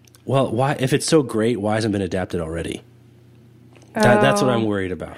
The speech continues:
Speaker 2: Well, maybe they were just working, you know, like, it takes forever to get this
Speaker 1: It
Speaker 2: kind of
Speaker 1: is
Speaker 2: stuff
Speaker 1: true.
Speaker 2: moving. They were just
Speaker 1: And
Speaker 2: working on his more modern stuff.
Speaker 1: maybe they're looking for a, a, um, a T V show with a lady in the lead.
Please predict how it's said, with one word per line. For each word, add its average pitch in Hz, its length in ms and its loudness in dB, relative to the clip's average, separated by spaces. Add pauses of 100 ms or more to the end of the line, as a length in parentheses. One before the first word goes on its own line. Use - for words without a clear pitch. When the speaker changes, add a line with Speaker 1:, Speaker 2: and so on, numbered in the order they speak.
(160)
Speaker 2:
Well, 359 140 6
maybe 427 200 4
they 427 120 2
were 403 100 2
just 320 320 -4
working, 302 340 -2
you 311 60 2
know, 330 140 2
like, 330 140 0
it - 80 -2
takes 294 220 -2
forever 220 380 2
to 165 60 -4
get 151 180 -4
this 185 180 -6
Speaker 1:
It 185 40 2
Speaker 2:
kind 185 100 2
of 226 60 2
Speaker 1:
is - 80 0
Speaker 2:
stuff 175 140 0
Speaker 1:
true. 185 100 -4
Speaker 2:
moving. 185 560 -2
They 196 180 2
were 196 80 4
just 214 140 2
Speaker 1:
And 262 60 4
Speaker 2:
working 196 280 0
on 185 120 0
his 180 180 -4
more 180 160 -4
modern 175 400 -4
stuff. 185 280 -6
Speaker 1:
maybe 160 280 4
they're 147 180 2
looking 113 320 -2
for 139 240 -2
a, 120 240 0
a, 104 540 -2
um, 90 240 -6
a 101 80 -2
T 120 220 0
V 117 100 2
show 117 160 0
with 107 100 -2
a - 40 2
lady 127 340 0
in 165 80 0
the 165 100 0
lead. 190 260 -4